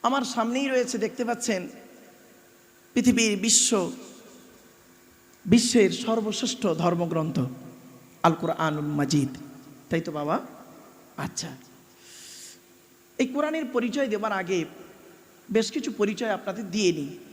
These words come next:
তাহলে বুঝতে সুবিধা হবে। আগে আমাদের জেনে নিতে হবে আমাদের সৃষ্টিকর্তার নাম কি। জোরে বলুন। আল্লাহ নামটা বলতে কষ্ট হচ্ছে বাবা, বলুন, আল্লাহ খুশি হবে।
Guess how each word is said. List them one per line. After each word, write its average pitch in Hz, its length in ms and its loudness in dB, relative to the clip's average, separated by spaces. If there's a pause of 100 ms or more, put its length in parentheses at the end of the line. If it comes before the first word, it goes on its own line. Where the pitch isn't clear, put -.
(300)
তাহলে 185 240 -2
বুঝতে 208 280 -6
সুবিধা 180 360 -2
হবে। 135 260 -8 (1700)
আগে 226 360 6 (520)
আমাদের 214 420 0
জেনে 208 200 4
নিতে 269 220 0
হবে 185 280 0 (840)
আমাদের 226 340 0
সৃষ্টিকর্তার 254 680 0
নাম 196 340 2
কি। 151 140 2 (2250)
জোরে 226 220 8
বলুন। 247 440 10 (840)
আল্লাহ 175 240 0
নামটা 185 260 -4
বলতে 175 260 -6
কষ্ট 170 220 -8
হচ্ছে 156 200 -8
বাবা, 262 280 -6 (680)
বলুন, 269 220 2
আল্লাহ - 280 0
খুশি 339 300 -2
হবে। 156 240 -2